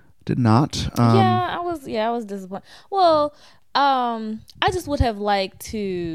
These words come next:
Speaker 2: yeah, meet some more couples, but I don't know. I was just not feeling it. We had done a lot that day, so.
Speaker 1: Oh my God, this weekend was epic.
Speaker 2: Mm-hmm.
Speaker 1: Epic with shit we were doing. Um,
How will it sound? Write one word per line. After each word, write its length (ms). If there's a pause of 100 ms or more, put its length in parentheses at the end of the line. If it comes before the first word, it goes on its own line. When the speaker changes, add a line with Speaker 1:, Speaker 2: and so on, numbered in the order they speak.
(160)
Speaker 2:
yeah, 400
meet 300
some 140
more 220
couples, 600
but 340
I 80
don't 120
know. 120
I 80
was 140
just 180 (360)
not 180
feeling 220
it. 120
We 120
had 120
done 140
a 100
lot 220
that 180
day, 320
so. 520 (360)
Speaker 1:
Oh 120
my 240
God, 320
this 180
weekend 300
was 120 (160)
epic. 420 (120)
Speaker 2:
Mm-hmm. 560
Speaker 1:
Epic 380
with 100
shit 260
we 120
were 80
doing. 260 (640)
Um, 600